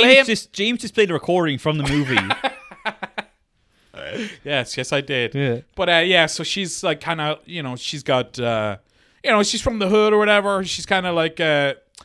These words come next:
Speaker 1: Hispanic, and maybe her cousins, she says, are in, like, uh,
Speaker 2: Yeah, they're in a
Speaker 1: no,
Speaker 2: gang.
Speaker 1: they don't say M S thirteen, but
Speaker 2: No.
Speaker 1: some kind of
Speaker 2: I don't
Speaker 1: street
Speaker 2: think
Speaker 1: gang.
Speaker 2: M S thirteen was around back then, or at least it wouldn't have been known.
Speaker 1: In two thousand and one?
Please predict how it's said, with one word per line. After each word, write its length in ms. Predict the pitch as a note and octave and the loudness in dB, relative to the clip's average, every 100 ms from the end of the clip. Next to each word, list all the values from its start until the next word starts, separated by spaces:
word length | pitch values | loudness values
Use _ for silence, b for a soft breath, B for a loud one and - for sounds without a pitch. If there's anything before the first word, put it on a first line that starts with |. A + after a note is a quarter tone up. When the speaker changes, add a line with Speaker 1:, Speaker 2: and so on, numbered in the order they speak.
| b | b
Speaker 1:
Hispanic, 720 | B2 - - D#3 D#3 D3+ D3 D3 | -12 -6 0 2 2 0 -4 -6
and 140 | C3+ | -6
maybe 340 | C#3+ C#3+ C#3 | -4 -4 -4
her 300 | C#3 - C3+ | -6 -6 -6
cousins, 540 | - - D#3+ D#3+ D#3 D3+ | -4 -2 -2 -2 -6 -6
she 120 | E3+ | -6
says, 360 | C#3+ D#3+ D#3 C#3+ | -2 0 0 -2
are 140 | C#3+ | -4
in, 80 | C#3 | -2
like, 260 | C3+ C3+ C#3 | -2 -2 -2
uh, 400 | C3 B2 A#2+ A2 _ _ - | -2 -2 -4 -8 _ _ -4
Speaker 2:
Yeah, 280 | D#3 C#3+ G2+ | 2 4 4
they're 140 | D3 | 0
in 60 | D3 | 2
a 20 | |
Speaker 1:
no, 40 | |
Speaker 2:
gang. 180 | C3+ A3+ | 4 4
Speaker 1:
they 80 | A#3+ | 2
don't 180 | C4+ D#4+ | 0 2
say 180 | D4+ A#3+ | 4 6
M 160 | A#3 | 6
S 160 | A3 G3+ | 0 -2
thirteen, 420 | G#3 F3+ F#3+ F3+ | -2 -2 -2 -2
but 120 | E3 | -4
Speaker 2:
No. 40 | D3+ | 0
Speaker 1:
some 200 | G3+ G3+ | 0 0
kind 220 | F#3 F3 | -2 -2
of 60 | E3 | 0
Speaker 2:
I 40 | |
don't 60 | A#3+ | 0
Speaker 1:
street 160 | D#4+ | 2
Speaker 2:
think 100 | C#4+ | 4
Speaker 1:
gang. 40 | D3 | 4
Speaker 2:
M 0 | |
S 100 | - A3+ | 2 0
thirteen 340 | G#3+ - F3+ | -4 -4 -4
was 120 | D3+ | -4
around 500 | C3 A#2 C3 D3 F3 | -6 -4 -2 -2 -4
back 240 | E3+ E3+ - | -4 -4 -4
then, 140 | F3+ | -4
or 80 | D#3+ | -2
at 60 | D#3+ | -2
least 140 | G3+ | -4
it 20 | F#3 | -6
wouldn't 160 | F3+ | -6
have 80 | D#3+ | -6
been 260 | D#3 C#3 C#3+ | -6 -6 -4
known. 600 | C3+ C3 A#2 G#2 G2+ - _ _ _ - | -4 -4 -4 -4 -6 -10 _ _ _ -14
Speaker 1:
In 80 | |
two 140 | F#3 - | -10 -2
thousand 280 | D4 A#3 F#3+ | 0 2 0
and 80 | E3+ | 2
one? 280 | C4+ G4+ | 2 0